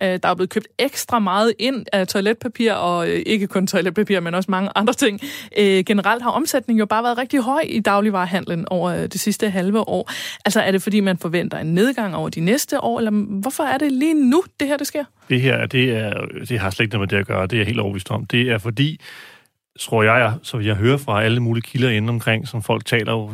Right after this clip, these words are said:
Speaker 2: øh, derinde i øjeblikket, det er jo fordi, at man i mange år har haft nogle kæmpe udfordringer med nogle I T og infrastrukturproblemer i Coop, fordi du har alle de her forskellige kæder, der skal ligesom være som en enhed, du skal have indkøb og alle de her ting, logistik,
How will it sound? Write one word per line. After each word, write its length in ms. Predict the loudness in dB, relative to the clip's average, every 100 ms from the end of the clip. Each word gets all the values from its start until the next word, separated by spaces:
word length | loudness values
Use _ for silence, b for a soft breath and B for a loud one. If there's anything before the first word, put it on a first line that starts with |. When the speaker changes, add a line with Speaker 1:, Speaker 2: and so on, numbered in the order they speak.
| -6
Speaker 2:
øh, 160 | -4 0
derinde 400 | 0 0 0 -2
i 120 | 0
øjeblikket, 560 | 2 2 0 0 -2 0
det 120 | 2
er 40 |
jo 100 | 2
fordi, 340 | 0 -4 -2 0
at 60 |
man 160 | 0 0
i 60 | 0 0
mange 260 | 0 2
år 220 | 2 0 -4
har 120 | -6
haft 280 | -4 -2 -2
nogle 140 | -4 -2
kæmpe 240 | 0 0
udfordringer 460 | 0 -2 -4 -2 -2
med 160 | -2
nogle 200 | -2 -2
I 60 | -4
T 140 | -4 -4
og 80 | 0
infrastrukturproblemer 1600 | 0 -2 -4 -6 -6 -6 -6 -10 -16 -18 -20 -18 0 2 2 2
i 120 | -2
Coop, 320 | -2 2 2 2
fordi 120 | -2
du 80 | 0
har 200 | 0 0
alle 180 | 0
de 40 | 0
her 80 | -2
forskellige 380 | -4 -4 -4
kæder, 240 | -2 2 2
der 80 | 2
skal 160 | 2
ligesom 320 | 0 2 0 -4 -14 -4
være 180 | 2 2
som 160 | 0 -2
en 160 | -2
enhed, 320 | 0 2 2
du 80 | 2
skal 200 | 0 0
have 160 | 0 0
indkøb 460 | 0 -2 -2 -2
og 80 | 0
alle 100 | -2
de 60 | -2
her 60 |
ting, 180 | -2 -2
logistik, 460 | -2 -4 -2 -2